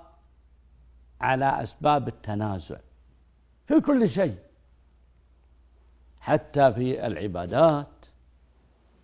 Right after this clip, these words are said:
في ال-، شو اسمه، المعاملات، في الأحوال الشخصية. في سفر الحج الرسول يقول: "حطوا أمير، واصدروا عن رأيه"،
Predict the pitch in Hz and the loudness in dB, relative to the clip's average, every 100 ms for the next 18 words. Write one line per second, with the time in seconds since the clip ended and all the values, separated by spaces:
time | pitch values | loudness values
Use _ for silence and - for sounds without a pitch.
0 | _ - 147 139 139 - - 117 113 113 | _ 0 2 4 0 -4 -8 -6 -4 -4
1 | 101 127 - 98 76 - _ - - - | -4 -6 -6 -10 -10 -16 _ -20 -20 -20
2 | - 113 120 110 127 117 117 143 156 143 | -8 0 2 2 0 0 0 2 4 2
3 | 131 - 135 85 110 135 120 - 120 - | -2 -6 -10 -6 2 2 2 -4 -12 -6
4 | 151 147 147 - - _ _ _ _ _ | -2 0 -2 -6 -18 _ _ _ _ _
5 | _ 247 226 226 180 185 160 98 185 180 | _ 0 6 6 8 6 4 4 4 4
6 | 135 - 127 151 131 170 139 123 117 143 | 0 -6 -2 0 -2 -2 0 0 0 -2
7 | - 127 113 107 95 - - _ _ _ | -2 -2 -2 -2 -4 -6 -18 _ _ _
8 | _ 156 - - 127 104 120 107 110 - | _ -6 -6 -2 0 2 0 -2 -4 -6
9 | - | -14